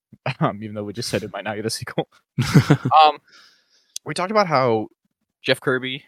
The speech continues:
Speaker 1: when he created them,
Speaker 2: Jack Kirby.
Speaker 1: Jack Kirby, I'm, I apologize, yeah,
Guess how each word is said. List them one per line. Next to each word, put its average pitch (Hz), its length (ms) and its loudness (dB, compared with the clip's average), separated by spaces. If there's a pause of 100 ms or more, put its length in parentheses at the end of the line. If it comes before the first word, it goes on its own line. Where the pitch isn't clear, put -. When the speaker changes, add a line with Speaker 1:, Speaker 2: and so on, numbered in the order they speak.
Speaker 1:
when 113 120 -8
he 95 200 -12 (100)
created 120 340 0
them, 165 220 -4 (140)
Speaker 2:
Jack 123 300 8
Kirby. 95 280 6
Speaker 1:
Jack - 180 -4
Kirby, 101 240 -10
I'm, 110 100 -20 (140)
I 101 80 -6
apologize, 87 420 -12
yeah, 90 120 -16